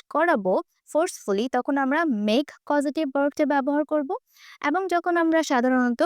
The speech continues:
ক-, কাউকে কোনো দায়িত্ব দিয়ে কোনো কাজটা করাচ্ছি, তখন আমরা get causative ভার্বটা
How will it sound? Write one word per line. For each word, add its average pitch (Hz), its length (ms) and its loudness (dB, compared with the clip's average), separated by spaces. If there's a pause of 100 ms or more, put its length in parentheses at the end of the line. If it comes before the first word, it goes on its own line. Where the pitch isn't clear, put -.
ক-, 247 220 -4
কাউকে 220 320 0
কোনো 254 220 0
দায়িত্ব 208 440 -2
দিয়ে 330 220 2
কোনো 285 240 0
কাজটা 233 400 -2
করাচ্ছি, 294 540 -4 (440)
তখন 277 260 0
আমরা 269 220 2 (440)
get 277 260 2 (160)
causative 233 480 0
ভার্বটা 233 360 0